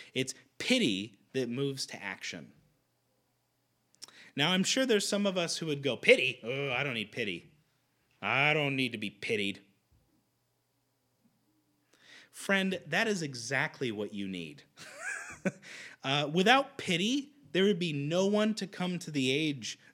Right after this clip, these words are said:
<clears throat> or the aid of an injured person. Um, I, I grew up,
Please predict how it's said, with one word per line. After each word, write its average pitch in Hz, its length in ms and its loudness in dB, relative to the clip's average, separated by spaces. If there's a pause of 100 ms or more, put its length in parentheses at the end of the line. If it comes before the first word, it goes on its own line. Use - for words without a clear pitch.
(140)
<clears throat> - 320 4
or 143 120 4
the 135 200 2
aid 147 160 4
of 123 80 -2
an 123 100 -4
injured 120 520 -6
person. 85 480 -8 (800)
Um, 127 340 -4 (440)
I, 196 300 -2
I 208 120 -2
grew 180 300 0
up, 143 320 -2